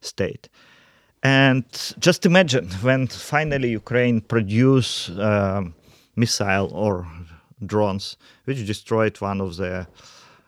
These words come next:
Kremlin palace or, uh, part of the Kremlin, okay? It would be great success because f-, maybe, mm,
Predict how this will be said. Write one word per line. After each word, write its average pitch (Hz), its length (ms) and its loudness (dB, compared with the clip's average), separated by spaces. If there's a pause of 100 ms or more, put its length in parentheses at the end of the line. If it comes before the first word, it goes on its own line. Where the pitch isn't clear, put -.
(680)
Kremlin 92 540 -2 (1120)
palace 95 480 -6 (140)
or, 90 320 -8 (920)
uh, 92 360 -4 (1300)
part - 220 -6
of 82 100 -12
the 80 80 -16
Kremlin, - 480 -14
okay? 117 260 -12
It - 220 -20
would 104 220 -4
be 107 240 -2 (880)
great 120 300 2
success - 440 -6
because - 560 -10
f-, - 300 -20 (100)
maybe, 101 480 -2
mm, - 840 -12